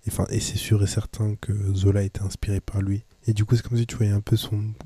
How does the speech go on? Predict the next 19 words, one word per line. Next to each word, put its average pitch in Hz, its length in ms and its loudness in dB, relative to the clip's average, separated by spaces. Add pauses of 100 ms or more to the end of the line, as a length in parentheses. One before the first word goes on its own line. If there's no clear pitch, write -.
(220)
le, 101 260 8
le 101 160 6
père 107 320 0
et 104 60 0
son - 180 -4
gosse 104 300 0
faire 104 120 0
un 98 80 2
son - 220 -4
ensemble. 107 300 2
Franchement, - 320 -4
c'était - 260 -6 (300)
vraiment 110 320 -4
cool 107 200 4
à 101 40 4
entendre. 101 500 -2 (580)
Même 113 140 4
si, 123 160 -2
bah, 95 300 -2